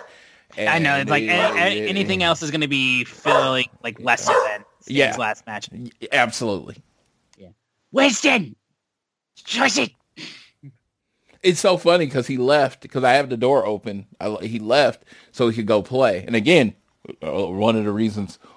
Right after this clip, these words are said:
Speaker 2: we don't record during the day. Uh, <laughs>
Speaker 1: Yes,
Speaker 2: he
Speaker 1: Winston likes to play.
Speaker 2: <laughs> Yes,
Speaker 1: This is
Speaker 2: this is his up time. So, uh, when he was outside, and it was just like,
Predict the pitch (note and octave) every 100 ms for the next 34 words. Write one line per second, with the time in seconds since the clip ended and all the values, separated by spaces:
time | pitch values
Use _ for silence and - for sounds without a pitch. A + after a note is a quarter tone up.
0 | - A2 A#2 B2+ G#2+ - A2+ G#2 A2 G#2+
1 | A2 A#2 - - - D#3 D3 C3 A#2 -
2 | - F#3+ D3 - - F#3+ C3+ A#2 C3+ E3+
3 | D3+ B2+ D3 C#3 C4+ A3 G#3+ B2+ G2+ F#2+
4 | _ D3 C#3+ A2 B2 A#2+ B2+ D3+ D#3 C3
5 | D3 C#3 D3+ D3+ - A2+ D#2+ - - G2+
6 | F#2 - - - A#2 A#2+ A#2 G#2+ G2+ _
7 | _ G#2+ A#2+ B2 A2 A2+ D#3 C#3+ C3+ C3+
8 | A2+ C#3 D#3+ D#3 A#2 G#2 - G#2 G#2+ F#2
9 | G2+ G#2+ G#2 G#2+ G2 -